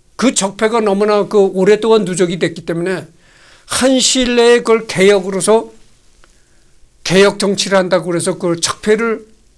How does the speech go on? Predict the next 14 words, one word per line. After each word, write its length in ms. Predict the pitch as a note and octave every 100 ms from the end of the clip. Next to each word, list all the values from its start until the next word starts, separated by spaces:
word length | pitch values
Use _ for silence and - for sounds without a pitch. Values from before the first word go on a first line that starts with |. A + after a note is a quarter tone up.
| _
고칠 280 | - G3+ A#3
수가 180 | - C4
없다. 300 | - C3 - - _ _ _ _ _ _ _ _ - - - _
이런 340 | G3+ A#3+ C4
조선이 420 | A3+ G#3+ G#3+ A3 A#3+
오랫동안 960 | E3 D3+ F3+ G#3+ A3 A#3+ A#3+ A#3+ A#3
누적되어 520 | G#3+ G3+ G3+ G#3 A3
온 460 | G#3 G#3+ G#3 - A#3+
이 460 | F#3+ F#3 F3+ E3+ - - _
적폐를 680 | G3 F#3+ G3+ G#3 D#3 - _ _ _ _ F3+
우리 240 | G3+ C4+
스스로 600 | - A#3 A#3+ A#3 A3+ A3
고치려고 580 | G3+ G3 A3+ G#3 F#3+ F#3+
달라붙다가는 960 | E3 E3+ F3 E3+ E3 D#3+ E3+ G3 -